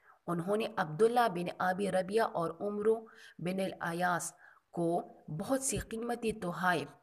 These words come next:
देकर हिब्शा भेजा कि वहाँ का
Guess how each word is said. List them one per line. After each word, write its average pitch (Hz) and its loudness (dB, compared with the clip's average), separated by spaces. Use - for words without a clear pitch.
देकर 185 -2
हिब्शा 220 4
भेजा 156 0
कि 175 0
वहाँ 202 2
का 220 2